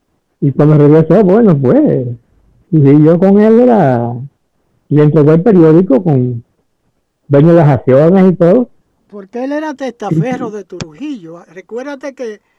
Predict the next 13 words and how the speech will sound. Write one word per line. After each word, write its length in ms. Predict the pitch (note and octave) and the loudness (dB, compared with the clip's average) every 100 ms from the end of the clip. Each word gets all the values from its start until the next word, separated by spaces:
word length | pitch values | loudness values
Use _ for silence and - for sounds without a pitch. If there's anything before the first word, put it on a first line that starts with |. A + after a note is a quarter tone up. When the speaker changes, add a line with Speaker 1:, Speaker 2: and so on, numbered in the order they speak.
| _ _ _ | _ _ _
Speaker 2:
el 340 | G#3 G#3 G3+ F#3+ | -20 -16 -16 -18
Caribe 480 | - F#3 C#4 D4 G#3 | -18 -12 -10 -8 -8
lo 100 | G3 | -10
fundó 640 | E3+ E3 E3 A3+ B3 A3+ - | -8 -6 -6 -8 -10 -12 -12
un 200 | F#3+ G#3+ | -20 -20
norteamericano 1040 | A#3 A#3 A#3 A3 G#3 F#3+ G3 A#3+ G3 G3+ G#3+ _ _ _ _ _ _ _ | -16 -16 -16 -16 -16 -16 -14 -14 -14 -20 _ _ _ _ _ _ _ _
que 160 | - D#3 | -12 -12
Speaker 1:
Sí, 640 | - - E3 F3+ D#3 C#3+ | -10 -6 -2 0 0 0
ese 280 | C#3 D3 D#3 | -2 -2 -2
era, 340 | D#3+ D#3 D3+ D3 | -2 -2 -4 -4
¿cómo 260 | E3 E3+ | -2 -2
se 60 | E3+ | -2
llamaba? 960 | E3 D#3 E3 F3 E3+ D#3 D3 C#3 C3 | -2 -2 -2 -2 -4 -4 -4 -6 -8